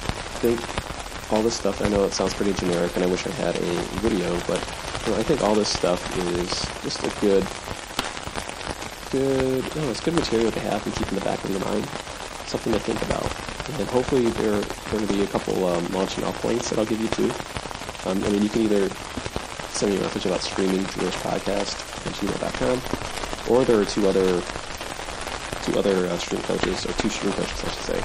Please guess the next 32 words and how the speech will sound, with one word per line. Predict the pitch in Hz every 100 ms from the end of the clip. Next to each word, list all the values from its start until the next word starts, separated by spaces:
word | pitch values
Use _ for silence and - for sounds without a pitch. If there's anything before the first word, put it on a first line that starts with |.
| - -
Other | 92 90
implies | 90 92 95 90 95
I | 95
actually | 92 90 87 92
am | 90
one, | - -
but | -
I'm | 90
not. | 90 - - - - - - - - -
Uh, | 95
but | 101
there | 120
are | 127 107
two | - 110
stream | 101 104 98
coaches | 92 98 87
I | 90
really | 92 87
respect. | 80 - 87 - - - - - -
Uh, | 85 -
one | 90 95
goes | 95
by | 98
the | 90
name | 90
of | 85 - 80
Ashley | 92 - 113
Christ, | - 131 - - - -
or | -
Christ, | - 107 - - - -
which | - 95
is | -